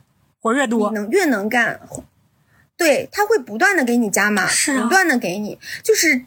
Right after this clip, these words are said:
Speaker 2: 即使领导知道你已经很忙了，但是他仍然还会继续给你。
Speaker 1: 但是你应该可以跟他说，
Speaker 2: 嗯。
Speaker 1: 你已经超负荷了。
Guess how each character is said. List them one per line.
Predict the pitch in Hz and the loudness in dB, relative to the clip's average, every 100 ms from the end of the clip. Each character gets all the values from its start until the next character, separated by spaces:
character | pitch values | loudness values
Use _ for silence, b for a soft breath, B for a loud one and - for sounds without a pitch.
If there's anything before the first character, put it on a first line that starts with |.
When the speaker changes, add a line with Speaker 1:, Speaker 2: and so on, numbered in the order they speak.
| _ | _
Speaker 2:
即 | - 294 427 | -2 0 2
使 | - 262 | 2 2
领 | 226 294 | 2 2
导 | 339 | 0
知 | 226 349 | 0 0
道 | 392 339 | 2 2
你 | 311 | 2
已 | 302 | 2
经 | 254 311 | 2 2
很 | - 208 | 0 -2
忙 | 190 120 | -4 -2
了， | 190 180 B B B | 0 0 B B B
但 | 370 392 | 0 2
是 | - | 0
他 | 254 330 | 0 0
仍 | 330 403 | 0 0
然 | 427 262 226 | 2 2 2
还 | 226 208 | -2 -2
会 | 311 | 0
继 | 254 - 349 | 0 0 0
续 | - | -2
给 | 208 165 165 | -2 -2 -2
你。 | 175 175 - _ _ _ _ B B B B B B | -4 -8 -14 _ _ _ _ B B B B B B
Speaker 1:
但 | 320 | -2
是 | 302 311 | 0 0
你 | 311 233 208 | 0 2 2
应 | 247 | 2
该 | 285 294 | 0 -2
可 | - 220 | -2 0
以 | 269 214 | 0 0
跟 | 202 | 0
他 | 196 208 196 | 0 0 0
说， | 196 - 180 180 180 - | 0 0 0 0 -2 -4
Speaker 2:
嗯。 | |
Speaker 1:
你 | 220 240 | -2 2
已 | 220 | 2
经 | 180 202 202 196 196 - | 2 0 2 0 -4 -6
超 | - 220 | 0 0
负 | 214 - 202 | 0 0 -2
荷 | - - | -2 -6
了。 | - | -6